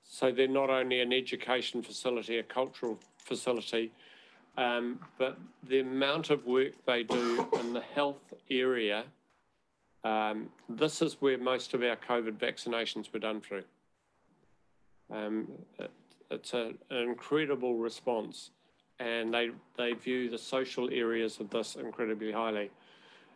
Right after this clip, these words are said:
Uh, we have a number of apprentices that have been,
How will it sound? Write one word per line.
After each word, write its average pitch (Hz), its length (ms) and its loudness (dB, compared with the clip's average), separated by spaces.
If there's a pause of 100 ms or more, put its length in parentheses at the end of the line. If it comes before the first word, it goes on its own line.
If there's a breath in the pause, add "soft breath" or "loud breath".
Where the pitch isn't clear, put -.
(160)
Uh, 120 260 2
we 123 200 4
have 120 240 2
a 123 60 2
number 123 600 2 (140)
of 120 180 -2
apprentices 120 840 -2
that 113 140 -2
have 110 180 -6
been, 113 360 2